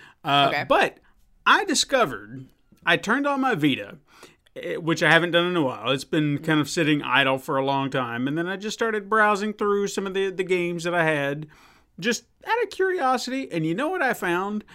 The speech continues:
Speaker 1: A game that I did not realize that I had in my library, and you have talked up so much that I was just
Speaker 2: Oh,
Speaker 1: like,
Speaker 2: man.
Speaker 1: "Why don't I play this?" She said it's great. Papers, Please. I
Speaker 2: Oh,
Speaker 1: had
Speaker 2: yes.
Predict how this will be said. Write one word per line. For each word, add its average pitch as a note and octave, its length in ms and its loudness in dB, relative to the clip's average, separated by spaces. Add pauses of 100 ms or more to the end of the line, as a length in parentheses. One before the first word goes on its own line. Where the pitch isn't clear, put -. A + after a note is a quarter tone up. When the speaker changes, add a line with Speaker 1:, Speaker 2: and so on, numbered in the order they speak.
(200)
Speaker 1:
A E3+ 80 -6
game G#3 320 4
that E3 120 4
I C#3 60 2
did F3 200 4
not A3 260 2
realize E3 520 4
that C3 120 -4
I D3 140 2
had B2+ 220 -4
in B2 100 -4
my D3 160 2
library, D3+ 800 0 (180)
and D3+ 180 0
you F#3 120 0
have D3+ 180 0
talked F3+ 320 2
up D#3 200 -2
so C#4 300 2
much E4+ 680 0 (680)
that E3+ 160 4
I F#3 100 10
was F3+ 180 0
just G3+ 140 2
Speaker 2:
Oh, G#3+ 40 4
Speaker 1:
like, E3+ 140 4
Speaker 2:
man. G3+ 220 -8 (220)
Speaker 1:
"Why D#3+ 300 8
don't F3+ 180 2
I G#3+ 80 2
play C4 280 0
this?" D#3 340 -6 (180)
She F3 280 -6
said G3 260 4
it's E3 180 -2
great. B3 440 0 (380)
Papers, D#3 420 2
Please. E4 720 -2 (460)
I E3+ 200 4
Speaker 2:
Oh, - 40 4
Speaker 1:
had A4+ 240 8
Speaker 2:
yes. C#5+ 200 6